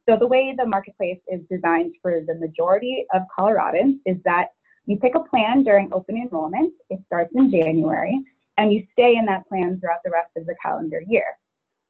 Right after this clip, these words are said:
And there are lots of reasons that someone might decide to leave that coverage. One of them is if you got a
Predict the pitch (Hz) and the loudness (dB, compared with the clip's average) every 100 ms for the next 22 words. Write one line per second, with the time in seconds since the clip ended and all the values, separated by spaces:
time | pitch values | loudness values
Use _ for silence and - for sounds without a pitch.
0 | _ _ _ 233 226 214 220 208 214 185 | _ _ _ 2 4 4 2 2 0 2
1 | 190 - 240 190 185 185 233 269 180 - | 0 0 -4 -6 -12 -8 -6 -4 -6 -6
2 | 190 185 185 175 170 165 185 185 165 170 | -6 -4 -4 -2 -2 -2 -6 -4 -6 -6
3 | - 165 160 160 180 - - 202 220 208 | -8 -8 -6 0 0 0 0 2 4 2
4 | 196 _ _ - 214 208 196 190 190 180 | -2 _ _ -2 2 2 2 2 0 -6
5 | - 185 180 175 170 | -10 -10 -8 -6 -6